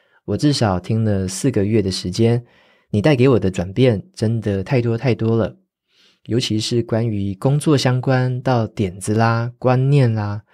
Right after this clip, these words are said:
写作技巧等等的，都是我非常需要的养分。好几集都是一听再听，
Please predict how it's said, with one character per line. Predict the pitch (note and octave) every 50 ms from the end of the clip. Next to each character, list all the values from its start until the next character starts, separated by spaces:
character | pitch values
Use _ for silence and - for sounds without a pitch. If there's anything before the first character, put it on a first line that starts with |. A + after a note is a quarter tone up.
| _ _ _ _
写 | - - F2 F2
作 | F2 B2+ B2+
技 | B2 - D3
巧 | B2 - - G2+ F2+
等 | F2 F2+ F2 F#2+
等 | G#2+ A#2+ F2+ F2
的， | - - - - _ _ _ _ _ _ _ _
都 | - A2 A2+
是 | A2+ - A#2+
我 | A2 F#2+ F#2 D#2+ C#2 -
非 | - - A2+
常 | - G2+ G2
需 | - - -
要 | A2 G#2
的 | F#2+ F#2
养 | F2 F2 - -
分。 | - - A#2+ - - - _ _ _ _ _ _ _ _
好 | - - C#3
几 | - D3+ A2+
集 | G2 - F#2 F#2+ G2
都 | F#2+ A2 A2
是 | A2 - - A2 G#2+ -
一 | - B2
听 | A#2 - A#2+ A2 A#2
再 | C3+ B2 A2
听， | - - A#2+ A#2 A#2+